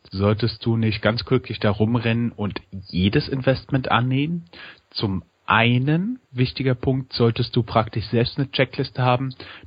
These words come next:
mit welchem V C möchte ich zusammenarbeiten, mit welchem Business Angel möchte ich zusammenarbeiten, was erwarte ich von denen. Und zum Zweiten, du solltest natürlich auch nicht ganz wild da rumrennen und jedem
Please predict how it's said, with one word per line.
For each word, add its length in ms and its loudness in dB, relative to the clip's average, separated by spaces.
mit 180 0
welchem 340 2
V 80 0
C 120 -2
möchte 300 -2
ich 120 -8
zusammenarbeiten, 1080 0
mit 220 0
welchem 300 2
Business 320 0
Angel 260 -2
möchte 300 0
ich 80 -6
zusammenarbeiten, 800 0
was 220 2
erwarte 480 0
ich 260 0
von 280 -4
denen. 460 -2
Und 460 2
zum 220 -4
Zweiten, 500 0
du 120 2
solltest 500 0
natürlich 400 -2
auch 260 -2
nicht 320 -6
ganz 300 0
wild 160 0
da 60 0
rumrennen 580 2
und 180 0
jedem 480 2